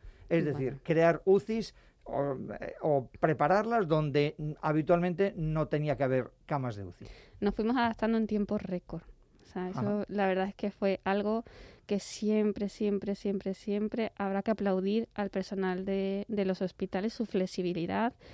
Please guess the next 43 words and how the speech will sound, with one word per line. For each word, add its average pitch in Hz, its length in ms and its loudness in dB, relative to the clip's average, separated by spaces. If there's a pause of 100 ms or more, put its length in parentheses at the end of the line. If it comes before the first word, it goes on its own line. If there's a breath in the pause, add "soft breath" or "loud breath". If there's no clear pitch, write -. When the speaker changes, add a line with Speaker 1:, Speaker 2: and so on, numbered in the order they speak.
(160 loud breath)
Speaker 2:
su - 120 0
adaptación, 214 840 4 (420 loud breath)
su 208 840 2
resistencia 240 580 4
al 262 80 2
cansancio, 214 760 0 (100)
porque 196 240 -4
en 190 100 2
esos 208 180 0
Speaker 1:
Ujú. 220 100 2
Speaker 2:
momentos 196 560 2
de 196 180 -2
verdad 185 280 0
que 214 120 -4
es - 60 -18
que - 160 -2
no 220 80 2
he 208 40 2
visto, 220 400 -2 (540 loud breath)
eh, 202 420 -2
un 240 240 4
compañerismo 196 1300 -2
igual, 190 600 -2
una 220 200 4
forma 208 440 -2
de 185 80 0
trabajar, 190 500 -4
no 208 160 2
había 220 240 4
una 196 200 2
queja, 190 540 -4
"Ahora 208 180 0
hay 214 60 -2
que 202 200 0
pronar, 190 540 0
ahora 208 180 2
tenemos 208 320 0
que 214 120 -2
ir 202 100 2
a 190 40 2
otra 190 200 -2
zona", 196 340 -2
ahora 202 360 0